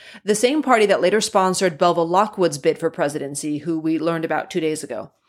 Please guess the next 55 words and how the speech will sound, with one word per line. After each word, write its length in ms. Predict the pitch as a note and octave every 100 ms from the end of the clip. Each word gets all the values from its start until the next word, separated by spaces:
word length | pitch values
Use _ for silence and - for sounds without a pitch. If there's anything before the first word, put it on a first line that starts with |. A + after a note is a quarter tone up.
| _ _ _
And 220 | G3 G#3+
because 540 | A#3 C4+ A#3+ A3 G#3 G3
Victoria 520 | F3+ G3 G#3+ G3+ F#3+
and 120 | F#3
Tenney 320 | G#3 G3 F#3+
were 200 | E3 F3 -
eons 480 | G3+ G3 F3+ F3 E3+
ahead 160 | F3
of 80 | E3+
their 120 | -
peers, 500 | - - C#4+ F3+ D#3+
Victoria 500 | D#3+ E3+ - G#3 C#4
reached 260 | A3 G#3+ -
out 220 | - E3+ -
to 100 | F#3
Frederick 480 | - F#3+ F#3 -
Douglass, 520 | D#3+ A3+ F#3+ - D3 - -
asking 340 | D3 E3 -
him 120 | F3+ E3
if 80 |
he 100 | -
would 160 | E3 F#3
run 260 | D#3+ D3+ E3
for 120 | E3
vice 240 | D3 D3
president. 560 | - A#3+ G3+ G#2 E2 - - - - _
He 160 | G3
declined, 560 | G#3 A#3+ G#3+ D#3+ D#3+ E3+
and 120 | D3+
he 120 | D#3+
threw 180 | E3+ F3+
his 160 | F3 F3+
support 380 | G3 - E3 -
behind 420 | D3+ D3 C#3+ C#3+
President 400 | - C3+ C3+ F#2+
Grant. 520 | C3+ G#2+ G#1+ - - _ _ _ _ _ _ -
The 80 |
lack 240 | G3+ B3+ D4+
of 60 |
a 40 | D4+
running 260 | A#3 A3
mate 220 | G3+ F3+ -
and 140 | F3+
the 40 | F3+
continuing 500 | F#3 G#3+ A#3 A#3+ G3
bad 260 | E3+ E3+
press 400 | - F3+ D#3+ D#3
was 140 | F3+ F3
letting 180 | F3+
the 140 | F3 -
air 200 | D#3 D#3
out 160 | D3
of 120 | C#3+ -
her 80 |
campaign. 600 | C#3+ D#3+ C3+ D3+ - -